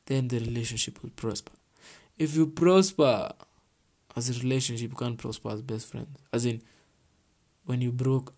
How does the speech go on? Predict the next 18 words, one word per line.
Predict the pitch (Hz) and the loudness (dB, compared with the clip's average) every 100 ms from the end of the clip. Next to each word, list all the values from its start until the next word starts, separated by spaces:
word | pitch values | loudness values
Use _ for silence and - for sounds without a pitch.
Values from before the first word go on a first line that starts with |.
| - | -6
when | 123 | -2
you | 123 | -2
break | 120 131 127 113 | 0 0 0 -4
up, | 107 - _ _ _ _ _ _ _ _ _ _ _ | -8 -12 _ _ _ _ _ _ _ _ _ _ _
if | - 131 | -4 -2
it | 139 | 6
doesn't | 160 156 151 135 | 6 8 4 4
work | 135 135 131 | 2 2 0
out | 127 110 104 - - _ _ _ _ _ _ - | -2 -2 -4 -10 -16 _ _ _ _ _ _ -4
as | 113 113 120 | -2 0 0
relationships, | 117 117 127 123 - 110 104 110 104 - - - _ _ _ _ _ _ _ _ _ - _ | -2 2 4 4 2 0 -4 -4 -8 -10 -18 -18 _ _ _ _ _ _ _ _ _ -20 _
it | |
doesn't | 127 123 120 | -2 -2 0
work | 117 113 | -4 -4
out | 113 104 | -4 -4
as | 104 | -8
best | 139 107 - | -8 -4 -4
friends. | - - - | -6 -18 -18